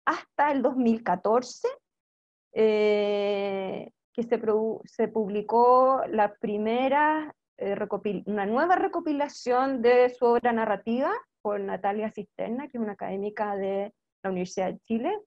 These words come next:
eh, y luego en el dos mil diecisiete se publica, eh, con motivo de los cincuenta años de su muerte, la se-, el segundo tomo de la, su obra narrativa, que reúne sus novelas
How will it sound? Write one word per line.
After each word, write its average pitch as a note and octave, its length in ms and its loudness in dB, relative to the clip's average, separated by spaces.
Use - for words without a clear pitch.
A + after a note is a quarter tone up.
eh, F#3+ 840 -2
y C4 140 0
luego C#4 360 4
en C4+ 80 0
el B3 100 -2
dos A#3 120 0
mil G#3+ 160 -2
diecisiete A3 440 -6
se C4 120 -2
publica, A3+ 840 0
eh, G3+ 160 -2
con G3+ 180 -4
motivo A3 420 0
de A3 100 2
los G#3 100 -6
cincuenta G3+ 460 -6
años G3 240 -8
de F#3+ 80 -10
su E3+ 160 -10
muerte, A#3 600 -2
la A3+ 160 -2
se-, G#3 240 -6
el A3 100 -4
segundo C4 480 -2
tomo D4+ 320 -4
de C#4 420 0
la, A3+ 460 -2
su A#3+ 80 0
obra A3 180 0
narrativa, C4 640 0
que D4 140 0
reúne E4 680 2
sus F3 140 -10
novelas A#3+ 760 0